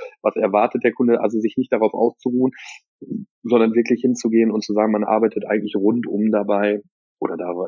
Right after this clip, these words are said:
daran, äh, wirklich ein Produkt, einen Service, Abläufe halt zu optimieren und zu verbessern. Und ich glaube, das ist halt oft in etablierten Unternehmen so, ähm, dass man im Grunde genommen auf, ich sag mal jetzt ein Produkt, was jetzt gut läuft,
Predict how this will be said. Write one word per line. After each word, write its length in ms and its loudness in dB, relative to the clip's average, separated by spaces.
daran, 540 -2
äh, 420 -8
wirklich 420 -2
ein 200 -4
Produkt, 420 -6
einen 180 -4
Service, 560 0
Abläufe 500 -2
halt 240 -6
zu 160 -6
optimieren 480 -6
und 140 -14
zu 140 -6
verbessern. 480 -6
Und 100 -4
ich 140 -4
glaube, 200 4
das 200 0
ist 160 -4
halt 120 0
oft 220 -6
in 80 -6
etablierten 500 -2
Unternehmen 540 -4
so, 240 2
ähm, 380 -2
dass 240 -4
man 360 -2
im 140 -8
Grunde 300 0
genommen 320 -2
auf, 280 -2
ich 120 -20
sag 160 -6
mal 120 -2
jetzt 180 -8
ein 160 -10
Produkt, 480 -8
was 240 -6
jetzt 240 -6
gut 260 -8
läuft, 460 2